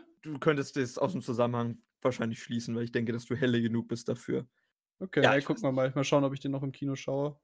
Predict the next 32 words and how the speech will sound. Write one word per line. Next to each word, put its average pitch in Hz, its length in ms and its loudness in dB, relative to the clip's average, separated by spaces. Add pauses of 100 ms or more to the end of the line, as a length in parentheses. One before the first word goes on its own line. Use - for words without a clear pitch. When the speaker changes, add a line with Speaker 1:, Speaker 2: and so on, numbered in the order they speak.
(140)
Speaker 1:
Ja, 320 320 -4
Speaker 2:
Weil 139 180 0
Speaker 1:
würde 135 100 2
ich 139 80 -4
dir 123 80 -2
Speaker 2:
jetzt 123 60 0
Speaker 1:
auf 131 40 -4
jeden 127 160 0
Fall 120 140 4
empfehlen. - 320 -4 (260)
Speaker 2:
Ja, 123 100 -2
ich 117 140 -8
geh 139 120 -2
ja, 127 120 4
ich 127 180 -8
geh 131 100 -6
ja 131 60 -4
nicht 131 140 -6
alleine 131 240 -6
ins 135 160 -12
Kino. 135 220 -10
Ich - 240 -14
Speaker 1:
Doch. 135 180 4
Speaker 2:
würde 139 340 -4 (240)
auf 139 160 -6
jeden 131 140 -4
Fall 139 160 -4
nur 127 140 -2
mit 123 160 -6
jemandem 131 180 -8
zusammen 131 320 -6
hingehen. 131 340 -8